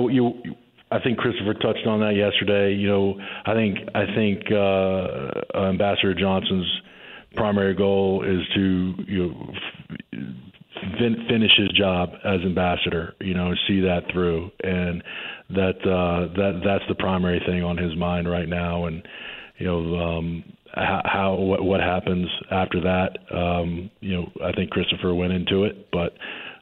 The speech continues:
um, you know, I, I know, I,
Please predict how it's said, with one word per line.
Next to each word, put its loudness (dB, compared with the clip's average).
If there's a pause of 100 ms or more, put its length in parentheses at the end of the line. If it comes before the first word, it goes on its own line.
um, -2 (300)
you -2
know, 2
I, 0
I 0
know, 0
I, 0